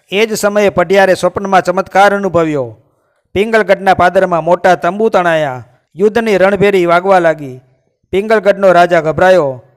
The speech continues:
છતાં અનેક પઢિયારો તૈયાર થઈ યુદ્ધે ચડ્યા, પણ ગભરાટમાં પઢિયારો એકબીજાને પરસ્પર રામદેવજી સમજીને કપાઈ મુવા. રાજા ઢોલિયામાંથી પછડાઈ પડ્યો, એમની આંખ ખુલ્લી થઈ ગઈ અને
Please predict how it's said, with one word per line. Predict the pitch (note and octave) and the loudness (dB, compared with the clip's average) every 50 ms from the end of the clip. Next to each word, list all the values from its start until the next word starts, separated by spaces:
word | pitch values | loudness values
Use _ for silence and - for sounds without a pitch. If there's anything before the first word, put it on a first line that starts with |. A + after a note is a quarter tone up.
| _ _ - - | _ _ -8 -6
છતાં | F3+ F3 - F#3+ F3 D#3 C#3+ C3+ - _ _ _ _ | -4 0 2 2 2 2 0 -4 -10 _ _ _ _
અનેક | - F#3 G3 A3 A3+ - - | -6 -4 -2 -2 -2 -2 0
પઢિયારો | F#3+ F3 - F#3+ G3 F#3+ F#3+ F#3 | -2 0 2 2 4 4 4 4
તૈયાર | F3 - F3 F3 F3+ F3+ E3 | 2 2 0 2 2 2 0
થઈ | C#3 E3 F3 | -2 -4 -6
યુદ્ધે | E3 D3 D#3 E3 D#3 F#3+ F#3 | -6 -6 -8 -4 -2 -2 -2
ચડ્યા, | F#3 F3+ F3 F#3+ G3 F3+ D#3+ C#3 C3 A#2 - _ _ _ _ _ - | -2 -2 -2 0 2 2 2 0 -4 -10 -18 _ _ _ _ _ -4
પણ | F3 F#3+ F#3 | -4 -2 0
ગભરાટમાં | E3+ F3+ D#3 F#3 F#3+ G3 G3 G3 G#3 F#3+ E3+ | -2 -2 0 2 2 2 2 0 -2 -2 -2
પઢિયારો | - E3 D#3 F3+ F#3+ G3 F#3 F#3 E3 D3+ D3+ D3 - _ _ _ _ _ _ _ - | -2 -2 -2 2 2 2 4 2 2 0 -2 -6 -10 _ _ _ _ _ _ _ 0
એકબીજાને | G3+ A3 G#3+ F#3+ G3 G3 F3+ G3+ F#3+ F#3+ F#3 | 0 0 0 0 -4 -4 -2 -2 0 0 -2
પરસ્પર | E3 - F#3 F#3+ G3+ F#3+ - - F3+ E3+ D3+ C#3+ - _ _ _ _ - | -2 0 0 0 0 0 0 0 0 0 0 -2 -6 _ _ _ _ -8
રામદેવજી | C#3 D3+ F#3 A3+ A#3 A#3 A3 A3+ A3+ G#3+ F#3+ G3+ F#3 | -4 0 0 0 0 0 0 0 0 0 0 -2 -4
સમજીને | - - F3+ F#3+ F#3 G3 F#3 E3+ | -4 -4 -6 -6 -4 -6 -4 -4
કપાઈ | D#3+ - F3+ - G#3 F#3+ F#3 | -4 -6 -2 0 0 0 0
મુવા. | F3 E3+ D#3+ D#3 C#3+ C3+ B2 A#2+ _ _ _ _ _ _ _ _ _ _ - | 0 -4 -6 -6 -6 -8 -10 -16 _ _ _ _ _ _ _ _ _ _ -2
રાજા | C#3+ F3 G3 G3+ G3+ G3 | 0 2 2 4 2 0
ઢોલિયામાંથી | F#3 D#3+ E3+ F#3 G3+ G3+ G3 F#3+ F#3 F3+ - F3+ E3 | 0 2 0 0 0 0 0 0 -2 -4 -4 -4 -6
પછડાઈ | - F3 - F3+ F#3+ F#3+ F#3 | -8 -8 -4 -2 -2 -2 0
પડ્યો, | F#3 F#3 E3+ E3 D3+ C#3 B2+ A#2 - _ _ _ _ _ _ - | -2 -2 -4 -4 -4 -6 -8 -10 -14 _ _ _ _ _ _ -8
એમની | F3+ F#3 G3 G3+ G3 F#3+ | -6 -6 -6 -4 -2 0
આંખ | F#3 F#3+ F#3 | 0 0 0
ખુલ્લી | F#3 - F3+ G3+ G3+ F#3+ | -2 -4 -4 -2 -2 -2
થઈ | F#3+ F#3 F#3+ | -2 -2 -4
ગઈ | F3+ F3+ E3+ D3+ C#3 B2 A#2 - _ _ _ _ _ _ _ - | -4 -4 -6 -6 -6 -10 -14 -20 _ _ _ _ _ _ _ -16
અને | D3 D3+ D3+ | -14 -12 -12